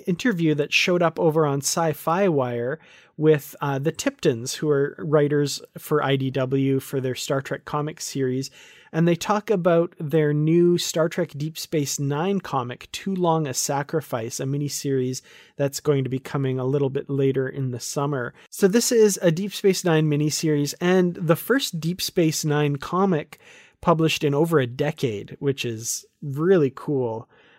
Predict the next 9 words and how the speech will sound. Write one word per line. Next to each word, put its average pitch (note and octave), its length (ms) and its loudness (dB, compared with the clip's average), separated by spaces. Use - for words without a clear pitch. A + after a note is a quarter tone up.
Uh, C#3 240 -4
really A3 300 4
hoping F#3+ 320 4
for D#3+ 140 -4
big C#3 260 0
things C#3 340 -4
from B2+ 220 -6
this C3 280 -6
one. C3 320 -4